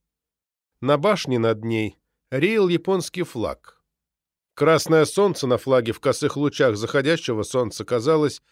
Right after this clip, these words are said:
еще более ярким и блестящим. По обе стороны от арки стояли часовые, слева японец, справа солдат государственных войск. Официальное название марионеточных войск в Маньчжурии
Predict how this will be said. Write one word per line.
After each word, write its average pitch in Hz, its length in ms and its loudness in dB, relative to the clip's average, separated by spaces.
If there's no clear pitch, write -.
еще 165 380 -2
более 151 400 4
ярким 127 500 2
и 120 40 2
блестящим. 117 720 -6
По 135 80 0
обе 170 240 4
стороны 165 440 2
от 156 180 2
арки 202 260 0
стояли 156 440 0
часовые, 113 680 -4
слева 147 340 2
японец, 202 680 -2
справа 180 520 2
солдат 143 500 2
государственных 110 960 -2
войск. 69 380 -12
Официальное 120 600 2
название 120 480 2
марионеточных 113 800 0
войск 131 320 0
в 107 60 -8
Маньчжурии 120 640 -2